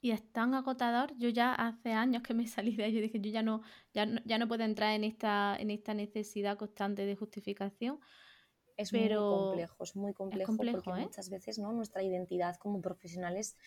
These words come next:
Speaker 2: está muy fragmentada, ¿no?
Speaker 1: Ujú.
Speaker 2: Muchas veces nos cuesta construirla, así como en otras es más sólida.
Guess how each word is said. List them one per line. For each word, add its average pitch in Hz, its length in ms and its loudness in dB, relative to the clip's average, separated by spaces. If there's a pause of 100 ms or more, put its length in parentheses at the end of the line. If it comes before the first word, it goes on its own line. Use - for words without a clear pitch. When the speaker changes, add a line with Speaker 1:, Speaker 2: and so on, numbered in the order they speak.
(260)
Speaker 2:
está 196 320 -6
muy 202 200 -2
fragmentada, 196 1120 -2
¿no? 226 440 -2
Speaker 1:
Ujú. 202 200 0
Speaker 2:
Muchas 196 140 -8
veces 196 220 -8
nos 196 180 -6
cuesta 208 360 -6
construirla, 175 680 -4 (440)
así 190 200 -4
como 202 220 0
en 196 100 -2
otras 190 340 -6
es 185 120 -6
más 180 200 -2
sólida. 165 440 0